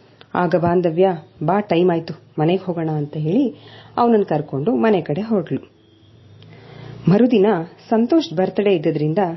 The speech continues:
ಸಂಜೆ ಕಾಲೇಜ್ ಮುಗಿದ್ಮೇಲೆ ಬಾಂಧವ್ಯ ಉಲ್ಲಾಸ್ಗೆ ತಿಳಿಸಿ ನಿತ್ಯ ಮತ್ತೆ ನಿಶಾಳ ಜೊತೆ ಅವನ ಬರ್ತ್ಡೇ ಸೆಲೆಬ್ರೇಟ್ ಮಾಡೋದಿಕ್ಕೆ ಅಂತ ಹೋದ್ಲು. ಉಲ್ಲಾಸ್ ಕಾಲೇಜಿಂದ ಹೊರಡುವಾಗ ಅಲ್ಲಿಗೆ ಬಂದ ಶ್ರೇಯಾ, "ಹಾಯ್ ಉಲ್ಲಾಸ್,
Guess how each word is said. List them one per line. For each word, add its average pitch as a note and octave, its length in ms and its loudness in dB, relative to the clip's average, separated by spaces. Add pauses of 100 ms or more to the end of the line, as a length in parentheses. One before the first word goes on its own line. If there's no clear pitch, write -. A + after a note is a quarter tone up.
(180)
ಸಂಜೆ A3 280 4
ಕಾಲೇಜ್ A3 460 2
ಮುಗಿದ್ಮೇಲೆ E3 520 0
ಬಾಂಧವ್ಯ F#3 640 0
ಉಲ್ಲಾಸ್ಗೆ F3+ 500 0
ತಿಳಿಸಿ E3+ 520 -4
ನಿತ್ಯ F#3 380 0
ಮತ್ತೆ F3 280 0
ನಿಶಾಳ F#3 380 0
ಜೊತೆ E3+ 340 -2 (440)
ಅವನ A3 260 4
ಬರ್ತ್ಡೇ G3 340 2
ಸೆಲೆಬ್ರೇಟ್ F3+ 480 0
ಮಾಡೋದಿಕ್ಕೆ D3 460 -4
ಅಂತ C3 240 -6
ಹೋದ್ಲು. G#3 480 0 (880)
ಉಲ್ಲಾಸ್ F#3 400 0
ಕಾಲೇಜಿಂದ F#3 460 2
ಹೊರಡುವಾಗ E3 540 0 (200)
ಅಲ್ಲಿಗೆ E3 280 -4
ಬಂದ E3 200 -2 (180)
ಶ್ರೇಯಾ, F3+ 320 -2 (560)
"ಹಾಯ್ B3+ 320 2
ಉಲ್ಲಾಸ್, F3+ 460 -2